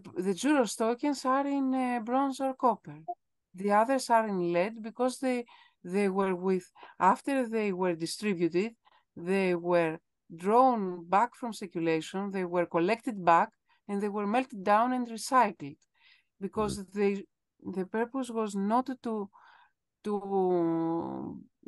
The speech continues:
Speaker 1: to be in
Speaker 2: Circulate.
Speaker 1: the wrong hands. They should always be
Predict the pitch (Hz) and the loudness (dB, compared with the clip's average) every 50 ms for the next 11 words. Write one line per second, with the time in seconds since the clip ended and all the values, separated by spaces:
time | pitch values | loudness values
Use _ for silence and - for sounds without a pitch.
0 | 180 - - 208 98 190 180 170 175 95 - - 175 214 220 233 254 - 98 180 | -16 -8 -4 -2 -2 -2 -4 -6 -10 -16 -12 -8 -6 -4 -4 -2 0 0 0 0
1 | 220 226 226 214 - 220 214 214 214 - _ _ _ _ - 202 196 214 240 269 | 0 -2 -2 -2 -2 -2 -2 -2 -4 -8 _ _ _ _ -8 0 4 6 6 6
2 | 277 - - - 262 262 233 190 156 156 - - - - _ _ _ _ _ _ | 4 2 0 4 6 6 6 6 2 -2 -8 -14 -20 -20 _ _ _ _ _ _
3 | _ - 180 202 208 190 208 202 202 196 - - - - - 208 185 214 226 247 | _ -12 -8 -8 -8 -6 -6 -6 -6 -6 -8 -12 -14 -12 -10 -8 -4 -4 -4 -2
4 | 254 262 262 220 220 196 196 214 233 254 | -2 -4 -4 -6 -6 -8 -6 -6 -6 -6